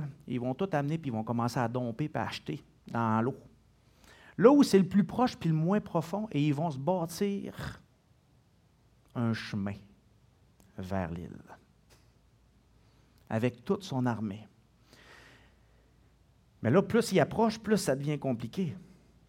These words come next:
Et puis là, ils ont besoin de plus de matériel. Fait que là, au début, c'était les plus grosses roches. Là, ils sont rendus les plus petites roches, la poussière, tout.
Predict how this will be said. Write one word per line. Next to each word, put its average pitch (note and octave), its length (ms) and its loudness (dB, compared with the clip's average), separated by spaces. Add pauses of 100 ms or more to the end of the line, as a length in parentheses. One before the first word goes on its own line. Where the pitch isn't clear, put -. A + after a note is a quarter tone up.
(520)
Et B2+ 440 -2
puis B2+ 100 -4
là, C#3 100 6
ils C#3 80 6
ont B2+ 60 4
besoin B2+ 240 2
de C3 60 -2
plus D#3+ 180 0
de C#3 60 4
matériel. C3 500 2
Fait A2+ 100 -2
que D3+ 120 -2
là, F#3+ 60 6
au F3 60 6
début, C#3 240 -2
c'était C#3+ 160 0
les A2+ 120 2
plus B2+ 200 -4
grosses A#2+ 320 -4
roches. F#3+ 300 -2
Là, F3 80 0
ils D3+ 40 0
sont D3 100 0
rendus B2 220 -2
les C3 140 0
plus D3 180 -8
petites C#3+ 280 -6
roches, E3+ 300 0
la B2 120 4
poussière, D#3+ 480 -2
tout. B3 140 2